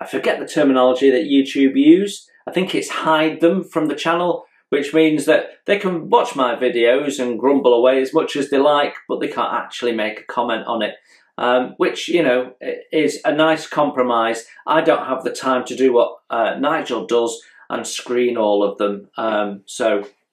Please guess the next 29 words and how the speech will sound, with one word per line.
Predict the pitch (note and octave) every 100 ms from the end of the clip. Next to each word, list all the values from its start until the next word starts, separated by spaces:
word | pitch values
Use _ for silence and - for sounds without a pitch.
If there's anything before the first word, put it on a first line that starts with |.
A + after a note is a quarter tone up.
| _ _ _ _ _ - - _ - -
you | C#3
know, | C3+ C3 -
you | D#3+ F3+
just | A#3 -
have | F3+ E3+ -
to | D#3 - - - -
try | - C#3 C3
and | B2+
focus | - C#3 C3+ C3 B2 - -
on | B2+
the | A2+
positives, | - B2+ G#2+ F#2+ G#2 G2 - - _ -
and | B2
there's | B2+ B2 -
always | C3+ A#2+ A2 - -
a | A2
lot | A2 G2
more | G#2 F#2+
positives. | - A2+ G2+ - F2 - - - - - -
So | - A#3 F#3
one | D#3 F#3+ B3
of | F#3+
my | G3 A3
positives | - E3+ C3 - C3+ F3 -
has | E3
been | - C3
a | D#3+
new | C#3+ C3+ C3+
camera. | G3+ B3+ C4 E3+